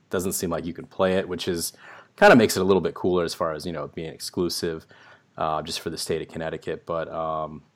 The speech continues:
yeah, definitely, definitely a course. If you live in Connecticut, I'd highly recommend getting out there. Probably next summer would be great. I'm sure they're gonna be, uh, working on it, and it's gonna be a beautiful course. So,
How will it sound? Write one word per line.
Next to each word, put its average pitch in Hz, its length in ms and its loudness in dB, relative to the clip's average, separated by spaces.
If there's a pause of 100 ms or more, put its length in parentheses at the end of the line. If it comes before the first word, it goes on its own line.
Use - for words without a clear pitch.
yeah, 123 160 10
definitely, 123 360 8
definitely 123 320 4
a 110 40 2
course. 107 360 6
If 92 100 -4
you 98 80 0
live 98 100 4
in 92 60 0
Connecticut, 95 420 0
I'd 80 120 -2
highly 92 260 0
recommend 87 500 -4
getting 92 200 -4
out 87 180 0
there. 90 120 -2
Probably 98 260 2
next 90 240 -4
summer 92 220 0
would 82 120 -2
be 82 100 -10
great. 90 440 0
I'm - 380 -20
sure - 140 4
they're 98 80 4
gonna 87 140 0
be, 85 160 -2
uh, 80 180 -2
working 85 320 -2
on 85 140 -2
it, 85 220 -6 (500)
and 85 80 -4
it's 78 80 -8
gonna 85 140 -8
be 82 60 -4
a - 20 -8
beautiful 80 340 -8
course. - 540 -4 (460)
So, 87 420 8